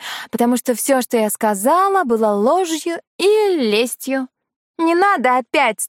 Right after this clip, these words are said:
тупо верить каждому слову, а то повторится история с Элиасом».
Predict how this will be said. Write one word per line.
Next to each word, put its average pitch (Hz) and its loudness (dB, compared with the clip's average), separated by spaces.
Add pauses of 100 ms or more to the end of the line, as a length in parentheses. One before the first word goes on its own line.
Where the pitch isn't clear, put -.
тупо 294 0
верить 226 -2
каждому 214 -2
слову, 180 0 (320)
а 302 -2
то 349 -2
повторится 349 0
история 359 0
с - -6
Элиасом». 277 -2